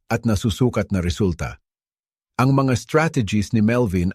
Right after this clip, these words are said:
ay base sa mga napatunayang pamamaraan at malawak na real-world experience.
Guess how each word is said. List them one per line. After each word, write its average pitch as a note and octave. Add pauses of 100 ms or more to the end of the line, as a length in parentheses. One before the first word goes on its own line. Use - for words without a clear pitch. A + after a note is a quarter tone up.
ay G#2+
base A#2
sa -
mga G#2
napatunayang G#2
pamamaraan F2+ (240)
at A#2
malawak A#2+
na G#2+
real-world G#2+
experience. E2+